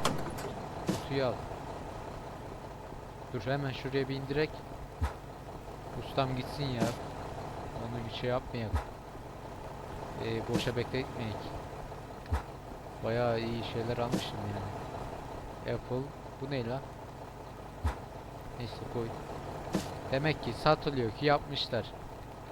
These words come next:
Doğru değil mi? Satılır demek ki.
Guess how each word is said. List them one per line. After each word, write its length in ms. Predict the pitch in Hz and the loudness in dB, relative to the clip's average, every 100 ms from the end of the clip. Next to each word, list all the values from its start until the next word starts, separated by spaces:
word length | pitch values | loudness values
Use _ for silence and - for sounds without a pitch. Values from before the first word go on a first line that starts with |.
| - | -4
Doğru 240 | 123 127 131 | -2 0 4
değil 160 | 147 | 6
mi? 140 | 135 101 - - - - - - - - - - - - | 6 2 -6 -10 -10 -8 -8 -8 -10 -10 -10 -8 -8 0
Satılır 400 | 131 131 139 143 127 | 2 4 4 4 4
demek 320 | 113 107 | 4 2
ki. 100 | - | -2